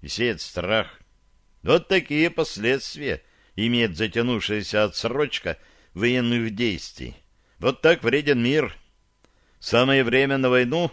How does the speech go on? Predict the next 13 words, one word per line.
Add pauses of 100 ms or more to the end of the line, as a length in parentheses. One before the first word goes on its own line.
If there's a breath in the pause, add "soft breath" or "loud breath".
господа,
в
рейд. (640)
А
по
пути
надо
будет (360 soft breath)
попросить
братьев
Коудельника
и
Чапека,